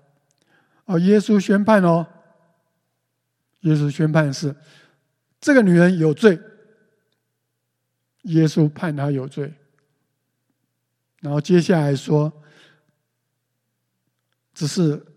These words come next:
你们当中谁是没有罪的，就可以先拿石头打他。”而这也是摩西律法上讲的，你那个告他的人，先拿石头打他。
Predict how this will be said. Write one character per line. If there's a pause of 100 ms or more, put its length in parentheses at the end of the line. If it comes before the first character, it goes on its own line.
你
们
当
中 (520)
谁
是
没
有
罪
的， (800)
就
可
以
先
拿
石
头
打
他。” (960)
而
这
也
是
摩
西
律
法
上
讲
的， (1300)
你
那
个
告
他
的
人， (1400)
先
拿
石
头
打
他。